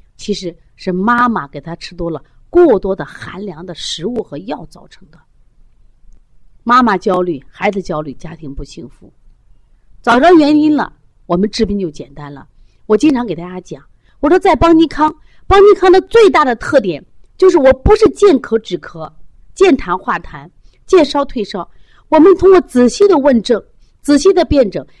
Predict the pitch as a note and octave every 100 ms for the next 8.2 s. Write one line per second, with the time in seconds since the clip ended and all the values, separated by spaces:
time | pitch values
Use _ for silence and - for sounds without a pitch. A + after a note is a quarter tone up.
0 | - C#4+ F#4+ A4 D4 - D#3+ F3 - -
1 | - _ - F4+ F4 B3 G#3 - - C4+
2 | F4 C4+ C4 A#3 G3 D#3 F3 G3+ G3 F3
3 | _ _ - - C#4 - D#3 G#3+ F3 C3+
4 | C#3 - G3 D#3 _ D3+ D#3 - D#3 E3+
5 | - _ _ _ _ - F#3 A#3 A3+ E3+
6 | D3 D3+ - _ _ _ _ _ _ _
7 | _ - - D4+ C4+ B3 G#3+ F#3+ E3+ B2
8 | C3+ C3+